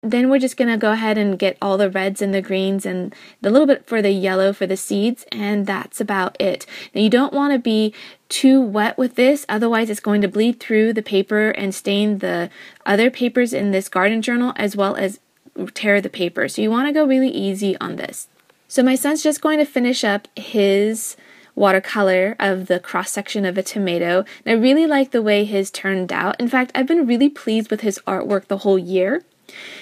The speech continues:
So he's just gonna finish that up, and then we will get to estimating how many seeds are in the tomato. Now, before we wanna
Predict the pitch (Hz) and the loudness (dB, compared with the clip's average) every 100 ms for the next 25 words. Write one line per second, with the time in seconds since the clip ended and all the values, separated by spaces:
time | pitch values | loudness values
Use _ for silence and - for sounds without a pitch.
0 | - - 269 262 269 294 370 403 - 285 | -20 0 4 4 2 0 2 2 0 0
1 | 285 - 269 202 208 - 220 226 214 208 | 0 0 0 -2 -4 -4 -2 0 0 0
2 | 208 214 202 208 202 208 220 208 190 - | 0 -2 -2 0 0 2 0 -2 -6 -6
3 | - 196 - 269 - - 202 175 190 233 | -4 -4 -2 -6 -4 -4 -2 -2 -2 -2
4 | - - - 214 226 208 202 208 - 196 | -4 -10 -6 -4 0 0 -2 -4 -4 -2
5 | 190 - 202 185 180 - 220 233 254 - | -4 -6 -8 -6 -6 -8 -4 0 0 -2
6 | - - - - - - - _ _ _ | -8 -18 -20 -20 -20 -20 -20 _ _ _
7 | 220 208 202 - 240 - 285 330 294 262 | 0 0 0 -2 -2 4 4 6 2 0